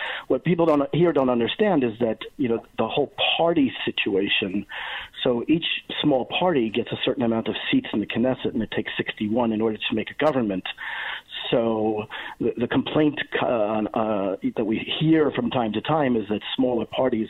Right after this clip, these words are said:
have an over-, uh, an overly, um, uh, important say in, in the making of the government. So you have a party like, uh, Yisrael, uh, Avigdor Lieberman's party, which has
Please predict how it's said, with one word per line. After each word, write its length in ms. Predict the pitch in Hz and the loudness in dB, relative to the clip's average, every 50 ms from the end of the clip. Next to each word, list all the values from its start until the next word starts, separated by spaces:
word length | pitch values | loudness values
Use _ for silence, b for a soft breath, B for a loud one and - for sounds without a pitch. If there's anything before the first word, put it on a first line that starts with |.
| - - | -2 -2
have 180 | 110 104 104 98 | -2 -2 -2 -4
an 220 | 107 98 101 101 98 - - | -4 -4 -4 -4 -6 -4 -4
over-, 480 | 123 120 120 117 110 110 110 104 104 107 - | -2 -2 -2 -2 -2 -2 -2 0 -2 -4 -2
uh, 300 | - 113 110 101 101 - - _ | -2 -2 -2 -2 -2 -4 -4 _
an 120 | 120 113 - - | -6 -6 -2 0
overly, 920 | 127 135 143 135 127 123 123 120 110 113 117 117 104 - 127 120 113 113 | 0 0 2 2 0 0 0 0 -2 -4 -4 -4 -2 0 0 2 2 2
um, 440 | 110 107 104 107 107 107 107 107 - - B B B B B B B B B B B B B - | 2 2 2 2 2 0 0 0 -2 -4 B B B B B B B B B B B B B -2
uh, 220 | - 104 101 95 - - | -2 -2 0 0 0 0
important 640 | 139 131 117 - - 147 151 - 127 117 104 - - - _ _ _ _ - - - - - | 0 0 -2 0 0 2 2 2 2 0 -2 -4 -8 -14 _ _ _ _ -10 -8 -8 -2 2
say 380 | 151 143 135 131 120 120 117 - | 4 4 4 4 4 2 2 0
in, 260 | 110 110 113 110 110 | 0 0 0 0 0
in 160 | - 117 113 | 0 0 0
the 80 | 104 104 | 0 0
making 400 | 110 113 127 135 - 131 113 107 | 2 2 2 2 0 0 -2 0
of 100 | 104 101 | -2 -2
the 60 | 117 | 0
government. 480 | - 135 139 131 131 104 104 104 98 - - | 2 2 2 2 2 0 0 0 -2 -2 -2
So 60 | 123 | -2
you 120 | 113 107 | 0 0
have 220 | - 120 120 117 110 | 0 0 0 0 0
a 60 | 101 | -2
party 440 | - - 120 120 127 131 123 117 113 | -4 -2 0 0 0 2 0 0 0
like, 200 | 110 101 107 - - - - - | 0 -2 -2 -4 -8 -10 -6 -4
uh, 220 | 104 95 98 104 | -2 -2 -2 -4
Yisrael, 480 | 101 104 104 - - - 117 113 107 101 107 117 123 - | -6 -6 -8 -8 -4 -4 -2 -2 -2 -2 -2 -4 -4 -2
uh, 300 | 117 107 104 104 104 101 - _ _ _ 127 | -4 -4 -4 -4 -4 -6 -10 _ _ _ -2
Avigdor 340 | 120 113 135 120 104 120 107 | 0 0 0 0 0 0 2
Lieberman's 440 | 120 135 131 143 127 120 110 104 - | 2 2 2 2 2 0 0 -2 -4
party, 440 | - - 170 180 135 113 110 107 B B B B B B B B B B | -2 0 2 2 2 2 0 -4 B B B B B B B B B B
which 160 | - 135 - - | -2 -2 0 0
has 220 | - 127 117 110 | 0 0 0 0